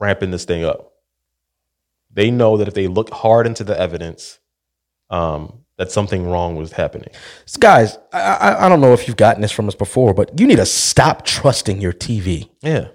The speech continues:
Speaker 2: They think you're stupid.
Speaker 1: Yeah.
Speaker 2: All the things that you think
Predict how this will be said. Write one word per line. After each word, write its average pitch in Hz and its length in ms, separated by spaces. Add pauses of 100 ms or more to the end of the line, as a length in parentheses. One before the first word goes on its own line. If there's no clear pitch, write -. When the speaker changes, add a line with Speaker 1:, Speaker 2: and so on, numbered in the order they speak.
(320)
Speaker 2:
They 156 140
think 233 340
you're 120 140
stupid. - 800
Speaker 1:
Yeah. 90 220 (1400)
Speaker 2:
All 208 200
the 233 120
things 202 460
that 165 180
you 151 220
think - 540